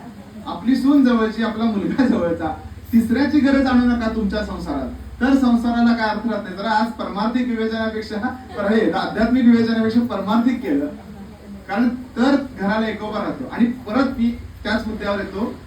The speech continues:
की सगळं करा, सगळं करा, पण आई वडिलांना जपा. आई वडिलांसाठी विश्वाशी लढायची तयारी ठेवा.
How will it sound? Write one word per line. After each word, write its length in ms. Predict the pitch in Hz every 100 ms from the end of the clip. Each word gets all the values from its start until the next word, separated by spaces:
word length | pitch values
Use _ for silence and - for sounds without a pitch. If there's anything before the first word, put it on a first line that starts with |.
| - -
की 60 | 233
सगळं 380 | 247 233 277
करा, 280 | 269 233 208
सगळं 280 | 202 208 220
करा, 220 | 233 -
पण 140 | - 233
आई 240 | 240 220
वडिलांना 460 | 220 208 214 220 233
जपा. 440 | - - - - - - - - - - - - - - - - -
आई 180 | 226 247
वडिलांसाठी 800 | 247 226 247 240 240 247 262 220
विश्वाशी 500 | 196 202 247 254 233
लढायची 300 | 226 220 220
तयारी 320 | 208 196 196
ठेवा. 240 | 185 233